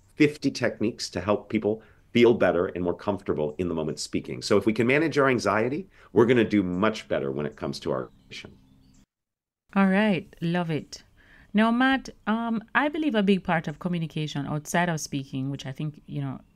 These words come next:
Speaker 2: I think the bigger part of communication that's way more important than speaking is listening. Um,
Speaker 1: Yes.
Speaker 2: what has been your experience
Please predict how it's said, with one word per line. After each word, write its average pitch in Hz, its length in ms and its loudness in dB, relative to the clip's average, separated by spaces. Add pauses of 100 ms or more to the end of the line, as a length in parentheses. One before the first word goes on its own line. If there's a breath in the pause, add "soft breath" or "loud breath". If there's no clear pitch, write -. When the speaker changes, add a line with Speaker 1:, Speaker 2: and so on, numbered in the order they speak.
Speaker 2:
I 147 60 -12
think 147 160 -6
the 147 80 -4
bigger 147 400 -4 (340)
part 170 380 -4
of 147 120 -8
communication 135 840 -6 (540 soft breath)
that's - 300 -6 (200)
way 175 320 0
more 170 220 2
important 156 500 -2
than 135 140 -4
speaking 139 420 -6
is 131 140 -4
listening. 143 680 -4 (880 soft breath)
Um, 151 140 0
Speaker 1:
Yes. 147 440 0 (200)
Speaker 2:
what 214 180 6
has 269 240 0
been 214 180 6
your 190 200 6
experience 160 760 -4